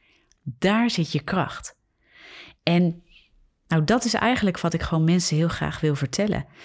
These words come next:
Je kunt van alles over jezelf afroepen. En je kunt allerlei positieve woorden gaan proclameren.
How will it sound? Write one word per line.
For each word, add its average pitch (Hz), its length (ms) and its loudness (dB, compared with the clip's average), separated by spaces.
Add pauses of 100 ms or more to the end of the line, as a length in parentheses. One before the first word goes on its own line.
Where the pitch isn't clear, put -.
(120)
Je 160 100 -4
kunt 240 300 2
van - 220 -6
alles 254 500 2
over 190 200 0
jezelf 160 280 0
afroepen. 147 640 -4 (340)
En 160 140 0
je 160 60 2
kunt 170 240 0
allerlei 185 340 2
positieve 185 640 0
woorden 180 300 0
gaan 165 160 -2
proclameren. 156 720 0